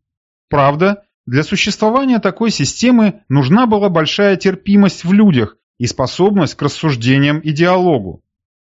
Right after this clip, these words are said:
Кубинцы — прирожденные ораторы и любят выслушать мнение другого, если он его хорошо излагает. Мы же слишком устремлены к истине и ложные суждения слушать не хотим.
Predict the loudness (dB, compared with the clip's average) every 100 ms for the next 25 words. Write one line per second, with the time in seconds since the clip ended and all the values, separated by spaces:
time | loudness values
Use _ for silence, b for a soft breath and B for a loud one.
0 | _ -2 2 4 4 2 -4 -6 -4 -2
1 | 0 0 0 0 2 2 0 0 0 0
2 | 0 -2 -4 -8 _ _ -2 2 2 2
3 | 0 0 -2 -2 -4 -2 0 2 4 2
4 | 2 0 2 2 4 0 B B -2 -2
5 | 0 -2 0 0 2 2 0 0 -2 -2
6 | 0 0 0 -2 -2 -2 -4 -10 _ _
7 | _ _ _ 0 2 2 0 -2 -2 -2
8 | 0 0 0 0 2 4 4 2 -2 _
9 | 2 2 2 0 0 0 -4 _ -2 0
10 | 2 2 2 -2 -2 -4 -2 0 2 2
11 | 2 -4 _ -6 -2 0 0 -2 -2 -4
12 | -4 -4 -4